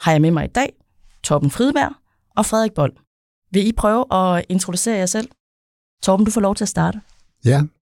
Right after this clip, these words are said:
Speaker 2: Jamen, jeg er seniorforsker på vive og har lavet befolkningsundersøgelser af,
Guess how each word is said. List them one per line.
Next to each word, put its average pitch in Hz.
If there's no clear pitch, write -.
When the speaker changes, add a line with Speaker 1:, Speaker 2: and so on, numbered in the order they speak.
Speaker 2:
Jamen, 113
jeg 131
er 131
seniorforsker 120
på 90
vive 151
og 98
har 113
lavet 107
befolkningsundersøgelser 104
af, 92